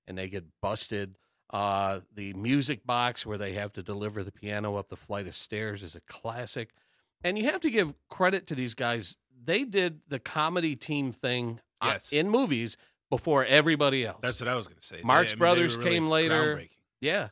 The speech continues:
Speaker 1: Um, Marx Brothers came later. Three Stooges came later. Um, Hope and Crosby, all of them came later after Stan and Ollie, who were, uh, paired together specifically just for the movies by, uh, Hal Roach.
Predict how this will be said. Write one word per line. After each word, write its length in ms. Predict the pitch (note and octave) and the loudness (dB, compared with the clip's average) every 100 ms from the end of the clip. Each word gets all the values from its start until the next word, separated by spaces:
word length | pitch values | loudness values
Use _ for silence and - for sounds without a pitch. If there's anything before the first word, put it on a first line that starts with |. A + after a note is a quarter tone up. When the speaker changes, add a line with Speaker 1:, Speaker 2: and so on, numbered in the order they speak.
| _ _ _ _ | _ _ _ _
Speaker 1:
Um, 460 | C3 C3 B2+ B2 A#2 | 2 4 2 0 2
Marx 200 | C#3+ D3 | 0 2
Brothers 260 | E3 D3 | 0 0
came 240 | - D#3 C#3+ | 0 0 2
later. 280 | C#3+ C#3+ C#3 | 2 0 -4
Three 240 | B2+ C#3+ | -2 -2
Stooges 480 | - C#3+ C3+ C3 - | 0 0 0 -2 -6
came 280 | C#3 B2+ B2 | -6 -4 -2
later. 380 | B2+ B2+ B2 - _ _ _ | -2 -2 -4 -6 _ _ _
Um, 760 | A2 A2 G#2+ A2 A2 G#2+ G#2+ - _ | 2 4 6 6 4 2 -2 -14 _
Hope 340 | - C3+ C#3+ | -6 -4 -2
and 140 | C3+ A#2+ | -2 -4
Crosby, 560 | C3 B2+ B2 A#2+ B2 | -2 -2 -2 -6 -8
all 260 | - D3 G#3+ | 0 2 4
of 100 | F3+ | 4
them 200 | D#3+ D3 | 2 0
came 360 | - E3 D3+ C3 | -2 -2 0 0
later 420 | C#3 C3 B2 B2 | 0 0 -2 -4
after 420 | B2+ C3 C3+ - A2+ | -2 -2 -2 -6 -6
Stan 380 | - B2 B2 | -6 -6 -4
and 120 | A2 G#2+ | -4 -4
Ollie, 260 | A2 G2+ | -6 -8
who 140 | F#2+ C3 | -6 -2
were, 260 | C3+ A2+ - _ _ - | -2 -4 -8 _ _ -4
uh, 160 | A#2+ - _ | -4 -4 _
paired 300 | F3+ G3+ E3+ | 0 2 2
together 640 | C3+ C#3 F3+ D3 A#2+ G#2+ - | -2 2 2 4 2 0 -6
specifically 800 | - - B2+ - G#3+ C3 B2 A2 | -6 -4 -2 0 0 -2 -4 -8
just 260 | A#2+ G#2+ | -8 -10
for 160 | - A#2 | -6 -6
the 100 | G#2 | -4
movies 400 | G#2 G2+ G2 - - | -4 -4 -6 -10 -10
by, 260 | A2 G2 G2 | -6 -4 -4
uh, 160 | F#2 | -6
Hal 300 | F2+ A2+ G2+ | -6 -4 -4
Roach. 400 | F#2 G2+ G2+ - | -4 -4 -4 -10